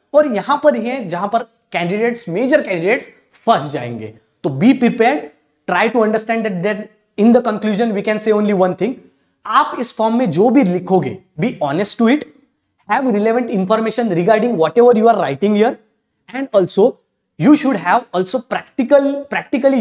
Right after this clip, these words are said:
you would, you should be doing whatever you have written here। जैसे कि अगर मैंने हॉबी साइक्लिंग लिखी,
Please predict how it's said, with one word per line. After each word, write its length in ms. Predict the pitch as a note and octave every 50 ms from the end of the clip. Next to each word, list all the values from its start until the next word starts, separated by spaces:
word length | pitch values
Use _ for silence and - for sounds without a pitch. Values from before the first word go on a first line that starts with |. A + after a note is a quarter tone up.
| G#3
you 100 | A#3 B3 A#3 A3+
would, 160 | A#3+ C4+ A#3+
you 340 | - - - G#3 E3+ G#3 C#4+ -
should 200 | - B3+ C#4 C#4+
be 100 | A3 C4
doing 220 | G#3+ E3+ F3+ A3 A#3
whatever 340 | E3+ F3 - - G3+ G3+ G#3
you 140 | F3+ D#3+
have 140 | D3 E3+ F#3+
written 260 | F3+ C#3 B2+ B2+ B2+
here। 180 | B2 A#2 A2 A2 - _ _ _ _ _ -
जैसे 220 | F3 G3+ G#3 B3+
कि 100 | A#3+ C#4
अगर 280 | - - F#3+ G3 B3+ B3
मैंने 200 | A#3+ A#3+ A#3+ A#3
हॉबी 260 | - E3 E3 F#3 A#3+
साइक्लिंग 420 | A#3+ G3 D#3+ E3 - G#3+ G#3+ G#3+
लिखी, 440 | G3 D3+ C#3 - - C4 - - _